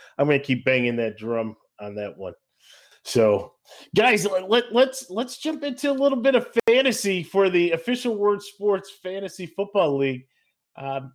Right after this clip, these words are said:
not going so well for, uh, Team Young Guns, I, I must say, not, not going so well. So, Stevie D, I know that you were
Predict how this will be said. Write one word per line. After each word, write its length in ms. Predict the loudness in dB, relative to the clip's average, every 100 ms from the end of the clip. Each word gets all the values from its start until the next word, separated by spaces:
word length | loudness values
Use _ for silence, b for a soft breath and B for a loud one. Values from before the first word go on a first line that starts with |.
| -6
not 340 | -2 0 2
going 220 | 2 2
so 260 | 4 2 4
well 320 | 4 4 2
for, 640 | -2 -6 0 2 2 0 -2
uh, 260 | -4 -6 B B B _ -16
Team 220 | -10 -6
Young 220 | -4 -4
Guns, 360 | -6 -8 -10 -20 -12
I, 160 | -10 -10 -10
I 140 | -12
must 300 | -8 -8 -10
say, 440 | -6 -4 -4 -6 -14 _ _
not, 440 | -18 -10 -6 -6 -8
not 340 | -4 -4 -4 -2
going 240 | 0 0
so 160 | -2 -4
well. 320 | -2 -2 -4 b b b b _
So, 240 | -4 0 0
Stevie 420 | -2 -2 0 0
D, 320 | 0 -2 0
I 120 | -2
know 280 | 2 4 4
that 280 | 4 0 -2
you 120 | -4
were 460 | 2 4 4 0